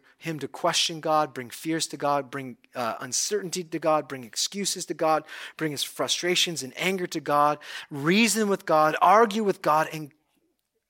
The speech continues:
God allows it. God, God in, in, meets him there. I love that. The other thing is that in the midst of all the excuses, all of the fears, all of the questions, all of the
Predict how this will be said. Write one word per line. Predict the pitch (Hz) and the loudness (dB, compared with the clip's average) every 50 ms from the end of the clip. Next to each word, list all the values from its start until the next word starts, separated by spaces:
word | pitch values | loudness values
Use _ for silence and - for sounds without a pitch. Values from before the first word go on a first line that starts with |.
| _ _ _ _ _ _ - | _ _ _ _ _ _ -6
God | 135 139 175 185 | 0 0 2 2
allows | 170 139 139 180 226 220 160 135 | 4 2 2 2 0 -2 -4 -8
it. | 107 - _ _ - _ _ _ _ _ _ _ _ _ _ _ _ _ _ - | -10 -14 _ _ -20 _ _ _ _ _ _ _ _ _ _ _ _ _ _ -2
God, | - 185 214 214 208 - _ _ _ _ _ _ _ _ _ _ - | 2 4 4 4 2 -2 _ _ _ _ _ _ _ _ _ _ 0
God | - 196 214 240 226 202 - _ _ - | 4 6 6 6 4 2 -4 _ _ -4
in, | 208 214 226 _ - | -2 -2 -2 _ -2
in, | 214 220 220 233 226 233 208 185 | 0 0 0 0 -2 -4 -2 2
meets | 214 254 269 233 - - | 4 4 4 4 2 2
him | 214 202 185 175 | 2 2 2 2
there. | 185 214 240 240 208 147 110 120 - _ _ _ _ - - | 2 4 6 6 4 4 2 -2 -10 _ _ _ _ -16 -6
I | - | -2
love | 175 190 202 220 226 190 165 | 2 4 6 6 4 4 2
that. | 156 131 117 - _ _ - - - - - | 0 0 0 -6 _ _ -20 -20 -20 -16 -6
The | 165 160 202 | 2 6 8
other | 233 277 294 233 | 8 8 6 4
thing | - 208 180 175 170 175 - _ - - - - | 4 2 2 2 2 -2 -6 _ -20 -18 -8 -2
is | - - | 0 4
that | 202 208 190 | 4 4 6
in | 190 | 6
the | 185 | 4
midst | 180 180 190 233 311 311 - - | 4 4 6 6 6 6 6 4
of | 277 233 - - | 2 2 4 8
all | 226 240 277 302 311 320 | 8 10 10 10 10 8
the | 302 285 294 285 | 8 6 6 4
excuses, | 247 214 - - - 277 285 277 247 - 269 220 220 - - | 6 4 2 2 4 4 6 6 4 4 2 0 0 2 6
all | 262 269 294 311 320 330 330 | 8 10 10 10 10 10 8
of | 320 254 | 6 6
the | 294 262 | 4 2
fears, | - - - 277 262 247 226 196 - - - - - - | 2 4 6 6 8 8 8 6 4 -2 -8 -14 -12 -6
all | - - - 269 302 320 330 339 339 | 4 8 8 10 10 12 10 10 8
of | 302 | 6
the | 311 311 | 4 2
questions, | - - 277 247 226 - 240 220 - - | 4 6 4 6 6 4 2 2 0 4
all | - 269 285 302 311 | 8 10 10 10 10
of | 302 247 | 8 8
the | 262 240 233 240 226 | 6 4 4 0 -6